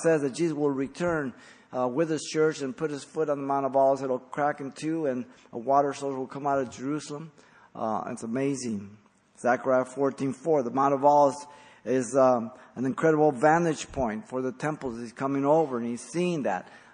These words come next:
Um, just as David, when he was chased out of the kingdom by his son Absalom, and he w-,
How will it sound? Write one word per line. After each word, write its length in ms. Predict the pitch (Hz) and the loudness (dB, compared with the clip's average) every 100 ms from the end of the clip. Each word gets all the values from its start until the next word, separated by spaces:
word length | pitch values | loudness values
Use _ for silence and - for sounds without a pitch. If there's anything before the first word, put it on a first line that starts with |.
| - | -8
Um, 480 | 113 107 107 113 113 | -4 -2 -4 -8 -4
just 220 | 156 151 | -4 -4
as 160 | 151 120 | -8 -4
David, 380 | 151 156 156 139 | 0 0 0 -4
when 240 | 127 127 | -4 -4
he 100 | 127 | -4
was 320 | 123 120 - | -4 -4 -6
chased 440 | - 156 156 - 160 | -6 -4 -4 -4 0
out 180 | 147 143 | 2 0
of 80 | |
the 80 | 135 | -4
kingdom 500 | 131 - 165 147 131 | -8 -8 -6 -4 -2
by 180 | 120 123 | -2 -2
his 140 | 120 - 160 | -4 -6 0
son 300 | 151 143 117 - - | 0 0 -6 -10 2
Absalom, 640 | 151 160 - 151 117 107 - - - | 2 2 -2 -4 -2 -4 -8 -20 -12
and 120 | 123 | -6
he 60 | 120 | -6
w-, 240 | 117 127 | -6 -10